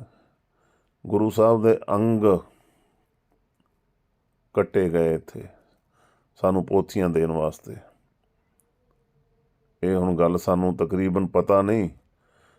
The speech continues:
ਇਸ ਕਰਕੇ ਅਸੀਂ ਪੋਥੀਆਂ ਦੀ ਕਦਰ ਨਹੀਂ ਕਰਦੇ। ਜ਼ਿਆਦਾਤਰ ਸਾਡੇ ਬਹੁਤ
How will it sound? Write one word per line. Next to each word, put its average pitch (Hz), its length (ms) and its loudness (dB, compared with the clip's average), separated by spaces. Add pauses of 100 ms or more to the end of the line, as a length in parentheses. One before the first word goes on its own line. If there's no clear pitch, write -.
(120)
ਇਸ 92 180 -6
ਕਰਕੇ 95 360 2
ਅਸੀਂ 92 180 -4
ਪੋਥੀਆਂ 98 500 0
ਦੀ 95 160 -2
ਕਦਰ 95 280 4
ਨਹੀਂ 104 200 0
ਕਰਦੇ। 92 320 2
ਜ਼ਿਆਦਾਤਰ 90 500 2
ਸਾਡੇ 90 300 0
ਬਹੁਤ 98 420 2